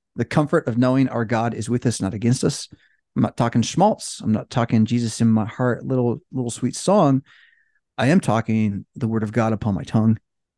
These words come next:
I'm talking the Spirit within, reminding me in the face of the nations that stand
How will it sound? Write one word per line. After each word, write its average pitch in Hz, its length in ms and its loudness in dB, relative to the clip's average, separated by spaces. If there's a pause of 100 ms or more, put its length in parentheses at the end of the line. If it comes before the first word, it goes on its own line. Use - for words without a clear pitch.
(340)
I'm 110 140 -2
talking 104 720 0
the 107 100 -6
Spirit 110 440 -2
within, 120 640 2 (220)
reminding 120 720 0
me 131 360 2
in 110 120 -4
the 104 100 -6
face 127 600 -4 (100)
of 107 500 0 (320)
the 107 200 -6
nations 110 640 -2
that - 120 -18
stand 117 460 0